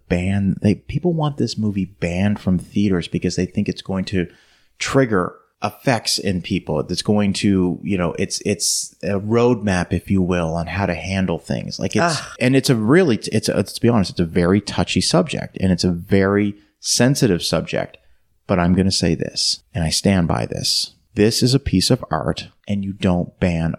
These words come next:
Speaker 1: art. Period. If you don't think you can handle watching this movie, don't watch this movie.
Speaker 2: Oh, I agree. And, I mean, I don't think you should ban art.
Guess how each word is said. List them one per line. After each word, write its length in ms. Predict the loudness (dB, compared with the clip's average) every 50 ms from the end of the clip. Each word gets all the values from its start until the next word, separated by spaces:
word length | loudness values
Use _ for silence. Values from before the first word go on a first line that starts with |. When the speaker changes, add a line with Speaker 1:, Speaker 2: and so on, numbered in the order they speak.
| -8
Speaker 1:
art. 320 | -8 -8 -8 -10 -12 -16 -18 -20 _ _ _ _ _ _ _ _ _ _ _ _
Period. 500 | -8 0 0 2 2 2 0 -2 -6 -10 -16 _ _ _ _ _ _ _ _ -6
If 160 | -6 -2 2 2
you 80 | 2
don't 320 | 4 4 4 4 4 2 -2
think 200 | -4 -4 -4 -4
you 60 | -2
can 140 | -2 -2 0
handle 340 | 0 2 2 2 2 2
watching 460 | 2 2 2 0 0 0 0 0 2 2
this 180 | 0 0 2
movie, 460 | 2 2 2 2 0 -2 -4 -4 _ _ _ _ _ _ _ _ _ _ _ -2
don't 300 | 0 0 2 2 0 0
watch 380 | -2 0 0 0 -2 -4 -2 -2
this 220 | 0 0 0 -2
movie. 420 | -4 -4 -4 -4 -6 -8 -10 _ -4 -2
Speaker 2:
Oh, 80 | 0
I 180 | 0 2 2 2
agree. 400 | 2 0 0 0 -2 -2 -2 -4
And, 300 | -2 0 2 2 2 0 0 0
I 160 | 0 2 4
mean, 200 | 4 4 6 4
I 140 | 4 4 4
don't 240 | 4 2 0 2
think 160 | -2 -2 0 0
you 60 | -4
should 200 | -2 -2 -2 0
ban 300 | 0 0 0 0 -2 -4
art. 340 | -2 -2 -2 -2 -4 -6